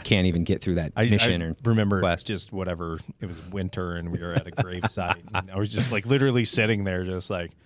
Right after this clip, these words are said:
Speaker 2: "So what do you want me to do?" And he's like, "Uh, nothing.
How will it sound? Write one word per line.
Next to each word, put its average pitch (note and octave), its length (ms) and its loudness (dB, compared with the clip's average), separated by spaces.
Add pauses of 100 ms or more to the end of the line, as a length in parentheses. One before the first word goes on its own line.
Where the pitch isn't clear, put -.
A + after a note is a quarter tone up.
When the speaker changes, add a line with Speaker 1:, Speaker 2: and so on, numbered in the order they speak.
(400)
Speaker 2:
"So - 140 2
what D3 60 6
do D#3 40 6
you E3 60 4
want D#3+ 140 4
me D#3 120 4
to D#3 80 4
do?" A2 160 6
And G2 80 6
he's G2+ 140 4
like, F#2+ 160 2 (240)
"Uh, C3 240 0
nothing. G#2+ 560 2